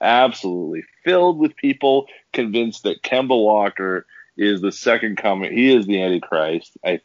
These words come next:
think he's, you know, bent on world domination and ruining their lives. Um, I'm not really sure what people are expecting out of Kemba Walker at this point in time, but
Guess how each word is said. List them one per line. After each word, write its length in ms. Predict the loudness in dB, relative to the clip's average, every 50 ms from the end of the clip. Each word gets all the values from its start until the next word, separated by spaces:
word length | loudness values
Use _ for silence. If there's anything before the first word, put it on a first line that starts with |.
| _
think 240 | -2 0 0 0 0
he's, 500 | 0 2 4 4 2 2 -2 -6 -14 -20 _ -20 -20 -20 _ _ _
you 160 | 0 0 2
know, 540 | 2 2 2 2 2 2 2 0 -2 -4 -6 -10
bent 360 | -2 0 2 2 2 2 2
on 160 | 2 0 2 2
world 280 | 4 4 4 4 4
domination 840 | 2 2 2 2 0 -4 -6 -6 -6 -8 -8 -8 -8 -8 -8 -8 -8
and 200 | -10 -8 -6 -4
ruining 400 | -2 -2 0 -2 -2 -4 -2 -4
their 140 | -4 -2
lives. 680 | 0 0 2 2 2 2 0 0 -4 -6 -12 -16 -20 -20 -20 -20 -20 -20 -20 -20 _ _ -2
Um, 460 | 0 2 2 2 2 2 0 -4 -8 -4 0
I'm 240 | 0 2 2 2
not 240 | 0 -2 -2 -2 0
really 200 | 2 4 4 4
sure 220 | 2 2 0 0 0
what 100 | 2 2
people 260 | 2 2 2 2 0
are 60 | -2
expecting 760 | -2 -10 -18 -20 -4 -2 0 0 0 0 -2 -4 -4 -2 -2
out 140 | -2 -2 -4
of 80 | -4
Kemba 280 | -6 -6 -4 -4 -2 0
Walker 360 | 2 2 2 0 0 _ -10
at 100 | -8 -8
this 160 | -8 -10 -10 _ _
point 160 | -8 -8 -8
in 60 | -10
time, 340 | -8 -6 -4 -2 -4 -4 -4
but 220 | -2 -2 -2 -2